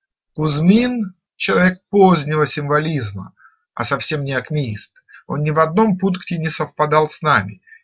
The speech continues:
Не сходимся мы и в самом главном, в вопросе о стилизации. Мы совершенно её отвергали. А Кузьмин весь стилизованный.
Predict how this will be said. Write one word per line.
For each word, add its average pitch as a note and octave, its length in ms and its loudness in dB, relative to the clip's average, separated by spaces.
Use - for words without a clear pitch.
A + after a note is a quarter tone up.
Не - 140 -2
сходимся F#3+ 500 2
мы F3+ 220 6
и - 20 6
в F3+ 80 2
самом E3+ 360 2
главном, A#2 520 2
в A2 40 -2
вопросе C3+ 580 -2
о - 80 -6
стилизации. C#3+ 960 -2
Мы D#3+ 180 0
совершенно F3+ 680 2
её B2+ 300 -2
отвергали. C3+ 760 0
А E3 160 4
Кузьмин F#3 540 4
весь F#3 400 4
стилизованный. C#3+ 1120 -2